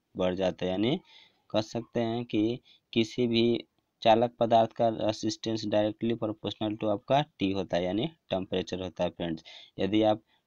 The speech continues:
टेम्परेचर बढ़ाइएगा तो रेजिस्टेंस बढ़ेगा, रेजिस्टेंस, सॉरी, टेम्परेचर घटाइएगा तो आपका रेजिस्टेंस भी घट जाएगा। I hope क्या ये आपको क्लियर हो गया होगा।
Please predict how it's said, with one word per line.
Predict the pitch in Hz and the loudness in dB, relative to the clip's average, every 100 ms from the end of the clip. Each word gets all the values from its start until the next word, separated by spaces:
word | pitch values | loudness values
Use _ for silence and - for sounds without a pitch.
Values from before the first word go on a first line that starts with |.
| - | 0
टेम्परेचर | 107 104 107 113 | 0 2 -2 -2
बढ़ाइएगा | 110 110 113 127 135 131 | 0 2 4 2 4 2
तो | - 92 | 2 -4
रेजिस्टेंस | 92 - 95 - 98 101 | -6 -6 -8 -6 -10 -4
बढ़ेगा, | 101 110 120 127 | -2 -2 0 0
रेजिस्टेंस, | 95 95 - 98 107 104 - - _ | 0 -4 -8 -8 -4 -6 -6 -20 _
सॉरी, | - 101 90 | -2 0 0
टेम्परेचर | - 98 107 107 117 | -2 -4 -2 -2 -2
घटाइएगा | 110 110 110 113 117 | -2 0 0 2 0
तो | 113 107 | 0 -2
आपका | 104 107 | -4 -6
रेजिस्टेंस | 107 - 104 - 101 - | -6 -6 -10 -6 -8 0
भी | 135 233 _ _ _ _ - | 0 0 _ _ _ _ -8
घट | 90 87 | -4 -2
जाएगा। | 85 82 82 80 _ _ 90 | -2 -2 -2 -4 _ _ -10
I | 92 | -4
hope | 104 - | -4 -4
क्या | 98 | -4
ये | 101 | -2
आपको | 95 - 135 | -4 -4 -6
क्लियर | 185 - 87 87 | -6 -8 -4 -4
हो | 87 | -4
गया | 85 | -4
होगा। | 85 | -4